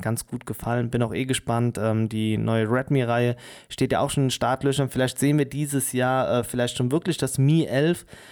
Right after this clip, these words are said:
weil man es vielleicht unbedingt noch vor dem S einundzwanzig raushauen möchte, ähm, weil das ja wirklich so ein bisschen der Kampf ist.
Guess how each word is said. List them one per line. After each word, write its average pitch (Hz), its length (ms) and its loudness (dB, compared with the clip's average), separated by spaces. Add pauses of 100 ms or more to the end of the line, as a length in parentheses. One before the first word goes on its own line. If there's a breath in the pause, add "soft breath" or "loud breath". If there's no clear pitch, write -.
(160 loud breath)
weil 120 120 0
man 123 120 2
es 117 100 -2
vielleicht 120 340 -2
unbedingt 160 480 2
noch 139 180 0
vor 131 280 0
dem 123 220 0
S - 200 -4
einundzwanzig 120 720 -2
raushauen 110 640 0
möchte, 120 520 -2
ähm, 107 260 -4
weil 104 140 -4
das 104 180 -6
ja 107 120 -6
wirklich 113 240 -8
so 110 80 -2
ein 107 80 2
bisschen 110 240 0
der 101 100 0
Kampf - 360 -4
ist. 123 220 0